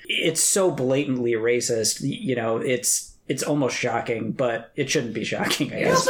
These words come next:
Speaker 2: the funny thing about the whole, like, "I gotta throw away my Wranglers 'cause the Negroes" is, like, y'all had the same reaction to Nikes, but y'all knew niggas wear Nikes. So why the fuck were y'all wearing Nikes if you won't wear the same clothes as black people? <laughs> Like, what's happening?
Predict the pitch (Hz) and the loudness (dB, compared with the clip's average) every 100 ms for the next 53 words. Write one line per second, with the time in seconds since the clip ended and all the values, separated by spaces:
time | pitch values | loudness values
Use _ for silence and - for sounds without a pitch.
0 | 494 233 208 220 202 208 202 - 202 202 | 2 2 2 2 2 2 2 4 2 2
1 | 190 170 139 - - 294 285 277 - 302 | 4 2 2 -2 0 2 4 2 2 4
2 | 294 285 294 254 202 240 330 285 214 185 | 6 6 4 4 4 4 2 4 4 2
3 | - 226 196 170 208 214 294 320 226 196 | 0 -2 -2 -2 0 2 2 2 4 6
4 | 170 151 151 - - 202 185 170 - 180 | 4 2 0 -2 0 2 2 0 4 4
5 | 170 - _ _ - 220 359 349 285 - | 4 -2 _ _ 2 4 6 6 4 4
6 | 226 226 220 185 190 233 208 185 175 196 | 6 6 4 4 4 2 0 4 4 4
7 | 151 151 170 - 220 - 247 220 170 - | 0 0 2 4 4 4 4 0 -4 -8
8 | _ - 190 226 190 190 165 170 170 123 | _ -4 2 4 4 4 4 4 2 -2
9 | 127 - - - - - - 415 427 523 | -6 -4 -4 -8 -14 -2 4 8 8 8
10 | 494 466 262 277 - 247 220 160 185 185 | 6 4 8 10 10 8 6 6 4 4
11 | 160 359 - 226 - 240 262 - 226 - | 0 2 2 0 2 6 6 6 4 4
12 | - - 196 196 - 190 202 185 160 - | 0 2 2 2 2 4 4 0 -10 0
13 | 151 - - 139 - - - - - - | 2 2 -2 -12 -2 -2 -2 -6 -2 0
14 | 659 - - - - - - - - - | 2 6 6 6 8 6 8 8 8 8
15 | 196 180 208 - | 4 2 2 0